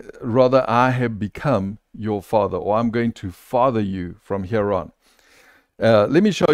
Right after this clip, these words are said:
you to clarify that and back that up, because it's important for us to understand so we don't, you know, get caught up in all these misunderstandings that are out there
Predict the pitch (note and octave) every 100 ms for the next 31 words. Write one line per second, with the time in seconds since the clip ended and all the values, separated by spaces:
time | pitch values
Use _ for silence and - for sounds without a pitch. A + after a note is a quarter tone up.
0 | C#3+ C#3 - - D3+ D#3+ B2+ A2 G#2+ A2
1 | G#2 F#2 G2+ A#2 G#2+ G#2 G#2 - A#2 -
2 | A#2 A#2+ C3+ B2+ F3+ C#3 A#2 A2 - G#2
3 | F#2+ E2+ B2 F#2+ F2 G#2+ A2+ A#2+ A2+ -
4 | B2 A2 G#2 G2+ - A#2+ A2+ G#2+ G#2+ A#2
5 | A2 G#2+ G2 - _ - A2 A2 A2 G2
6 | - A#2+ A#2 G2+ G2+ G2 G2 A#2 - F#2